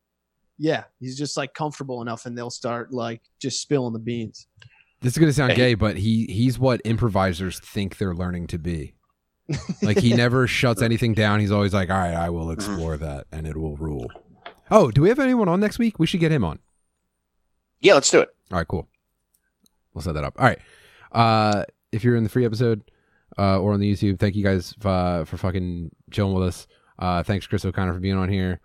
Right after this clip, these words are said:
Speaker 1: Yeah,
Speaker 2: Um,
Speaker 1: thanks for having me.
Speaker 2: Contact is back.
Speaker 1: Yeah, Contact
Speaker 3: I
Speaker 1: is
Speaker 3: was so
Speaker 1: back.
Speaker 3: happy, man.
Speaker 1: Yeah, listen to Contact with Chris O'Connor. I'll be, I'll be pumping those episodes out.
Speaker 2: Fuck yeah, dude. Um,
Speaker 1: So.
Speaker 3: Dude, I was, I was one of the first patrons of Contact,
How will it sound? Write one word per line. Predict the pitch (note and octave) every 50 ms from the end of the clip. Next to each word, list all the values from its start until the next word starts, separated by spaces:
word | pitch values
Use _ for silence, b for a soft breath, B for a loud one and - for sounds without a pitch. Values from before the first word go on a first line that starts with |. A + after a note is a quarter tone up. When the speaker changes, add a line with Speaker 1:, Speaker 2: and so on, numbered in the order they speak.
| _ _ _ _ _ _ -
Speaker 1:
Yeah, | - F#2+ F#2 F2+ F2+ F2+
Speaker 2:
Um, | -
Speaker 1:
thanks | B2+ B2+ B2
for | - A#2+
having | A#2+ B2 C3+ C3+
me. | A2+ -
Speaker 2:
Contact | B2+ A#2+ D3 D3 D#3+ C3+ G#2+ G2+ - A2+
is | G2 -
back. | - A#2+ G#2+ G#2 F2 - - - - - _ _ _ _ _ _ _ _ -
Speaker 1:
Yeah, | - C#3+ E3 F#3 D3
Contact | - - E3+ F3 F3+ F3 A3+ G#3 F#3 D3
Speaker 3:
I |
Speaker 1:
is | F3+
Speaker 3:
was | F3+ -
so | - - E3
Speaker 1:
back. | C#3 C#3
Speaker 3:
happy, | B2 A#2+ - E2+
man. | D#2 D#2+ D#2 E2+ - - _ _ _ _ _ -
Speaker 1:
Yeah, | C3+ C#3 D#3+ C3+
listen | A#2 B2 C#3 - - D#3
to | C#3
Contact | - C#3+ C3 C#3 C3+ - D3 C3 A#2+ -
with | B2 A#2
Chris | - C3 B2 B2+
O'Connor. | A#2 A2+ - A#2+ A#2+ B2 A#2+ A2
I'll | A2+ B2
be, | C3 B2 A#2+ A#2+ -
I'll | C3+ C3+ C#3 C3
be | C3 - - _ - C3+ D3 _ _ _
pumping | - D#3+ C#3+ D3 C3
those | B2+ A#2+ A#2 B2
episodes | B2+ A#2 A#2+ A#2 - C3+ A#2+ A#2 A2+
out. | A#2+ A#2+ B2+ A#2+ - - _ - - _
Speaker 2:
Fuck | - G#2+ - -
yeah, | E2 D#2+ C2+ G1+ -
dude. | - E2 D#2+ D2+ D2 - _ _ _ _ _ _ _ _ F2
Um, | F#2 F#2 F2+ F2 F2 E2+
Speaker 1:
So. | E2 D#2+ - F#2 G#2 - _ _ _ _ b b b b b b
Speaker 3:
Dude, | - D3 B2+ -
I | A#2+ C#3
was, | D3 E3 - -
I | - C3+
was | D3 D3+ D3
one | E3 D3
of | C#3 A2+
the | A2+
first | - - A#2 A#2 - -
patrons | - - G#2+ G#2 - - G2 E2+ D#2+ D#2 - - - -
of | F#2+ F#2 E2 -
Contact, | - G2+ F2 E2+ - - E2+ D2 C#2+ - - -